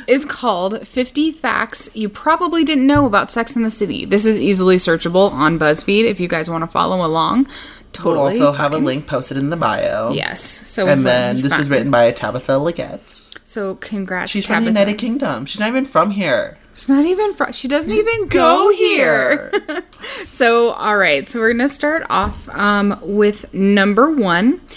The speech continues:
Speaker 1: Sex and the City was based on Candace Bushnell's book, which comprised her weekly New York Observer columns. I knew this. I actually, uh, read the book before I started
Speaker 2: I'm gonna keep a
Speaker 1: watching.
Speaker 2: tally of everything that we did know and everything that we didn't know.
Speaker 1: I love it.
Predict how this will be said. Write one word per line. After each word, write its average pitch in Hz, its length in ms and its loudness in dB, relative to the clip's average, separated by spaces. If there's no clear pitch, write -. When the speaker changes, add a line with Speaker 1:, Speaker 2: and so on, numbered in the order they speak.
Speaker 1:
Sex 269 300 0
and 285 100 8
the 294 60 6
City 254 260 2
was 226 220 4
based 196 300 0
on 185 300 0
Candace 202 340 -4
Bushnell's 190 680 -2
book, 247 420 -2
which 196 320 0
comprised 196 420 0
her 202 120 -2
weekly 196 340 -2
New 185 160 0
York 180 280 2
Observer 165 400 0
columns. - 640 -4
I 214 480 0
knew 190 240 0
this. 165 340 -2
I 180 140 0
actually, 170 1120 -2
uh, 165 280 4
read 165 180 0
the 220 80 0
book 262 320 2
before 214 400 0
I 233 120 0
started 262 300 -2
Speaker 2:
I'm 269 100 2
gonna 269 180 2
keep - 100 0
a - 60 2
Speaker 1:
watching. - 100 0
Speaker 2:
tally 135 260 2
of 131 80 -4
everything 123 320 -2
that 117 120 0
we 123 100 -2
did 117 240 -2
know 123 140 4
and 151 100 2
everything 117 300 -2
that 113 100 2
we 113 60 -4
didn't 110 280 -4
know. 156 300 2
Speaker 1:
I 175 80 0
love 165 240 0
it. 50 180 -10